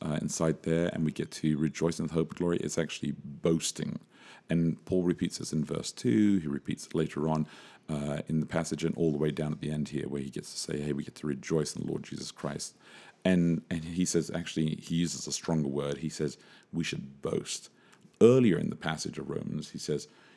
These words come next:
"You should not boast." But now he says, "You should boast."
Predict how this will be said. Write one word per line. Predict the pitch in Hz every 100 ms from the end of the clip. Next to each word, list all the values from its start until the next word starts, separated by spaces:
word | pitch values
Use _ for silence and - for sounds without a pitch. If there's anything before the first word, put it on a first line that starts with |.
| -
"You | 95
should | 110 92
not | 120 -
boast." | 82 - - - -
But | 87 -
now | 95 117 131
he | 85
says, | - - -
"You | - 85
should | 80 - 80 73 - _ _
boast." | - - - - -